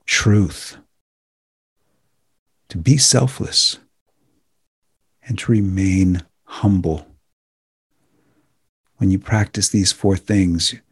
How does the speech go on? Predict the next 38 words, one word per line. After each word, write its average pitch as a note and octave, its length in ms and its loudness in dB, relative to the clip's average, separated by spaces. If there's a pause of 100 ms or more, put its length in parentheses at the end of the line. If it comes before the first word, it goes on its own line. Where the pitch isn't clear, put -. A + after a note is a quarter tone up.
(180)
you F2+ 100 -8
become G2+ 340 0
a F2 60 -4
friend G2 400 -2
of - 160 -10
God. E2+ 420 -8 (1800)
That's G#2 260 -4
what F#2 100 0
I F#2 120 0
was F#2 180 -4
told F#2+ 380 -4
to E2+ 100 -12
teach - 440 -8
you D#2+ 140 -6
this D2+ 260 -6
year E2+ 280 -6
and D#2+ 180 -8 (180)
probably F#2 320 -4
beyond, F2 520 -2
maybe E2 200 -2
for - 120 -10
the F2+ 100 -4
rest F2 240 -2
of E2 80 -6
my E2+ 180 -2
days, - 520 -2 (180)
to - 80 -10
teach - 380 -6
this. - 320 -12 (100)
This G2+ 240 -2
is G2+ 140 -2
how F#2 180 -2
you F#2 160 -4
become F#2+ 500 -2
a E2+ 100 -6
friend E2+ 500 -2
of D2+ 140 -8
God. D#2+ 360 -8